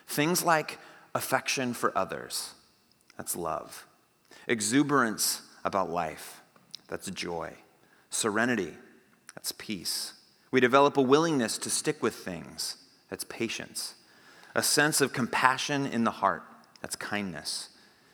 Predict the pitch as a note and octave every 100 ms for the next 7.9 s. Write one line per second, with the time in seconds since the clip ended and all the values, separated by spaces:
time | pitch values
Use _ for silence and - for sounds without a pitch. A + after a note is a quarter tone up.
0 | _ B2 B2+ C#3+ C3 E3 - C3+ A2+ A#2
1 | G#2+ C#3 C#3 C#3+ C#3 D3 C#3 G#2+ - -
2 | C3 B2+ G#2 F2 - - A#2+ A2+ G#2 -
3 | A#2+ B2 B2 - G2+ F2+ E2+ - - -
4 | - G#2 - - G2 F2+ E2+ D#2 - -
5 | - - - - C#3 D3 D#3+ E3 D3+ D#3
6 | C3+ C3+ C#3 A#2 A#2+ C3+ C#3+ B2+ A2+ A2
7 | C3 C3 - B2+ D3 F#2+ - - -